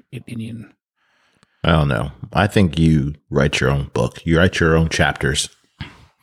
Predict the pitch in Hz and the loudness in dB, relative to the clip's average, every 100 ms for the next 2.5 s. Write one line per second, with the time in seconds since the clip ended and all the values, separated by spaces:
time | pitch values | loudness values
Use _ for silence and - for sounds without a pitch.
0 | - 139 110 98 _ _ _ _ _ _ | -2 0 2 0 _ _ _ _ _ _
1 | _ _ _ 101 101 101 95 87 92 - | _ _ _ 4 4 4 4 4 2 2
2 | 87 85 71 67 73 | 0 0 0 -4 -6